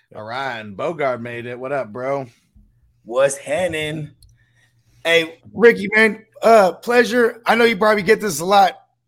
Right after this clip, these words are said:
Speaker 3: I've, I've smoked with you before, but I mean, <laughs> that does, that's definitely not gonna shake any or jog any type of memory. But so pleasure to meet you again, actually.
Speaker 1: Bah, pleasure's mine. Pleasure's mine.
Speaker 3: Yeah.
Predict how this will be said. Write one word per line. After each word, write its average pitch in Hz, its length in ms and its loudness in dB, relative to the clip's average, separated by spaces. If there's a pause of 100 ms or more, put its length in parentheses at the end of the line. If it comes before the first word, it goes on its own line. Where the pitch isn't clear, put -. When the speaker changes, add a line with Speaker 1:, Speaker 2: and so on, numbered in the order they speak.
(140)
Speaker 3:
I've, 156 200 -4
I've 151 100 -6
smoked 196 340 -6
with 147 140 -14
you 160 100 -10
before, 123 440 -10
but 120 260 -6
I 160 80 -2
mean, 156 180 -8
<laughs> 214 80 -10 (2000)
that 233 200 0
does, 247 160 0
that's 226 280 -4
definitely 220 300 -2
not 190 220 -4
gonna 170 160 -12
shake 170 300 -16
any 156 220 -18
or 147 100 -8
jog 147 300 -8
any 143 140 -12
type 151 220 -4
of 135 100 -16
memory. 131 280 -8
But 120 240 -14 (360)
so 175 200 -4
pleasure 254 340 2
to 208 80 -8
meet 196 260 -14
you 147 140 -12
again, 127 340 -12
actually. 95 280 -20 (420)
Speaker 1:
Bah, 139 200 0
pleasure's 143 400 0
mine. 107 380 -8
Pleasure's 101 300 -20
mine. 92 200 -12
Speaker 3:
Yeah. 123 60 -14